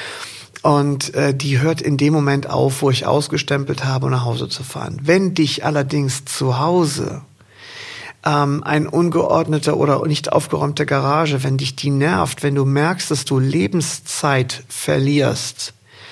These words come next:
ähm, indem du halt irgendwo nach deinem Schlauchboot suchst oder nach deiner, was weiß ich, Tasche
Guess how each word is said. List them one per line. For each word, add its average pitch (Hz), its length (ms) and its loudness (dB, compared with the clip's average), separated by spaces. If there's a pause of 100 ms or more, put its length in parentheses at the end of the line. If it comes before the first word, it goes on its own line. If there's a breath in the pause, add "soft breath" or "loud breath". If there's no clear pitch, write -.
(400 loud breath)
ähm, 135 640 2 (100)
indem 143 300 2
du 135 160 4
halt 135 220 2
irgendwo 135 480 2
nach 135 160 0
deinem 135 180 0
Schlauchboot 139 480 2
suchst 127 380 -2
oder 135 160 0
nach 131 200 0
deiner, 139 380 0
was 135 180 -2
weiß - 180 -2
ich, - 360 -6
Tasche 160 480 0